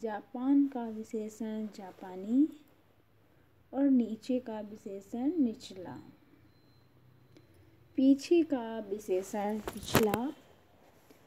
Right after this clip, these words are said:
भावना का विशेषण भावुक,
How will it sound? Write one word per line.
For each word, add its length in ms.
भावना 680
का 260
विशेषण 720
भावुक, 600